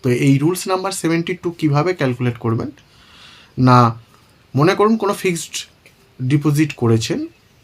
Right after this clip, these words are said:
আপনি, তাহলে তার ইন্টারেস্ট রেট হচ্ছে সেভেন পার্সেন্ট বা সেভেন পয়েন্ট টু পার্সেন্ট। তাহলে আপনাকে কি করতে হবে না, ওই সেভেন্টি টু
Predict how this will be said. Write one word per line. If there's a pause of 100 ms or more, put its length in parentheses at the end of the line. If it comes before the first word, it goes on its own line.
আপনি, (380)
তাহলে
তার (260)
ইন্টারেস্ট
রেট
হচ্ছে
সেভেন
পার্সেন্ট (680)
বা
সেভেন
পয়েন্ট
টু
পার্সেন্ট। (680)
তাহলে
আপনাকে (540)
কি
করতে
হবে
না, (320)
ওই
সেভেন্টি
টু